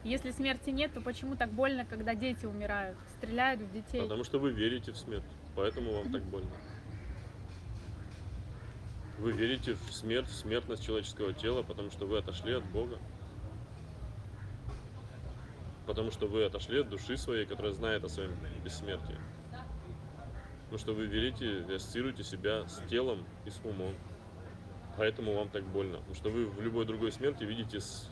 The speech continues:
Speaker 2: свою проекцию. А что, если со мной то же самое произойдет? Это с одной стороны. А с другой стороны, я повторюсь, боль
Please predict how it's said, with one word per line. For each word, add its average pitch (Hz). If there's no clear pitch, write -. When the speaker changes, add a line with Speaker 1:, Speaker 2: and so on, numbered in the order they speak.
Speaker 2:
свою 120
проекцию. 101
А 120
что, -
если 147
со 135
мной 131
то 120
же 107
самое 101
произойдет? 92
Это 117
с 120
одной 110
стороны. 87
А 87
с -
другой 120
стороны, 104
я 101
повторюсь, 117
боль 160